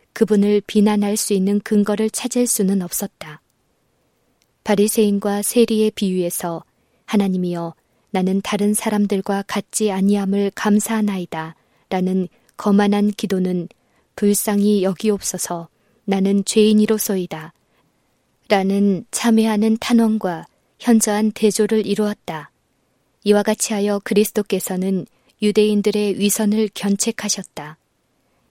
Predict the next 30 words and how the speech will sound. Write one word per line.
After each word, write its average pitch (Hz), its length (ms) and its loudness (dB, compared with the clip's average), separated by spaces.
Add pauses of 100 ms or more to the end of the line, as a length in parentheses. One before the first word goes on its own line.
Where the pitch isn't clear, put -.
(120)
열매 202 260 4
맺지 208 360 -2
않은 196 300 0
무화과 202 400 0
나무의 196 400 0
상징과 175 760 -6 (380)
큰 214 260 4
잔치의 208 580 0
비유로서 185 760 -4 (560)
그분은 202 480 0 (340)
회개하지 226 520 0
않은 202 280 2
민족에게 196 720 0
이르게 190 360 -2
될 190 280 -2
운명을 202 580 0
예언하셨다. 190 800 -4 (920)
복음 220 320 4
잔치의 220 540 0
초청을 226 580 -2
경멸하는 202 600 -2
태도로 196 400 -2
거절한 196 500 -4
자들은 175 580 -6
다음과 196 380 -2
같은 196 500 -4
그리스도의 208 520 0
경고의 208 460 -2
말씀을 202 480 -2
들었다. 160 580 -10